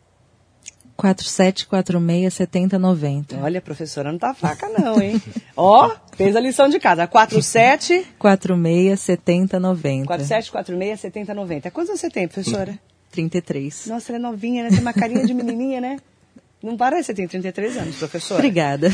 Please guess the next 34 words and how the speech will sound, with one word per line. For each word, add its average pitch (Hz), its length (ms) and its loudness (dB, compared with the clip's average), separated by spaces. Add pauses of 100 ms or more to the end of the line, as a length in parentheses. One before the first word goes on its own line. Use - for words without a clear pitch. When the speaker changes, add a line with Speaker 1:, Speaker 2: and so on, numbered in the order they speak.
(280)
Speaker 2:
É, 175 320 6 (320)
você 165 240 -8
tá 208 260 -6
bem 208 440 -2
inteirona, 277 380 2
tá 202 140 4
bonitona. 196 720 -2 (320)
Eu 190 140 -2
quero - 180 0
agradecer 202 500 -2
muito 233 560 0
a 208 60 -4
participação 180 520 -6
de 151 100 -8
vocês. 147 760 -6 (460)
É, 170 480 2
a 156 60 0
Lucy 202 280 -4
Santarelli 180 480 -2
tá 170 80 -4
aqui, 196 420 -4
orgulho 190 300 -4
de 180 100 -8
tê-los 175 240 -8
como 180 160 -8
professores, 180 580 -6
linda 190 200 -6
entrevista. 180 880 -8 (320)
Lucy 180 240 -6
Santarelli, 175 480 -4
conhece? - 560 -2
Speaker 1:
Sim, 165 300 -4
minha 180 160 0
aluna. 190 360 -4